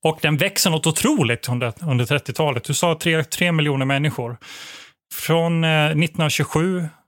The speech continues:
så var det, eller nittonhundratjugosju var en komma sex miljoner till tre komma två miljoner nittonhundrafyrtioett. Så den växer på tio år, alltså dubblas i storlek i princip. Och det här skapar en hel del konflikter också för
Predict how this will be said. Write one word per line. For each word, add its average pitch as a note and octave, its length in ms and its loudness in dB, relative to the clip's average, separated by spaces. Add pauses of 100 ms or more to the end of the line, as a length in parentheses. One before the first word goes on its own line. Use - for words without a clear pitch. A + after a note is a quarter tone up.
(480)
så D#3+ 100 0
var D#3 100 2
det, C3 60 2
eller D#3 140 -2 (140)
nittonhundratjugosju E3 480 2
var D#3 120 2
en E3 140 2
komma D3+ 220 0
sex - 300 -4
miljoner C#3+ 520 2 (500)
till C#3 180 -2
tre D3+ 320 -2
komma C#3 220 0
två C3+ 200 -2
miljoner B2 320 -2
nittonhundrafyrtioett. B2+ 840 -6 (400)
Så C#3+ 80 -2
den C#3+ 100 -2
växer C3+ 600 -2 (400)
på D3+ 60 0
tio C#3 320 0
år, C3+ 300 2
alltså B2 220 -4
dubblas B2+ 560 0
i B2+ 40 -2
storlek B2+ 400 -4
i C#3+ 40 0
princip. C3 400 -6 (960)
Och - 160 -2
det D3 40 4
här F#3 60 2
skapar F#3 260 0
en E3+ 60 2
hel F3 100 4
del D#3 100 0
konflikter D#3 480 0
också C#3 260 0
för D3+ 440 2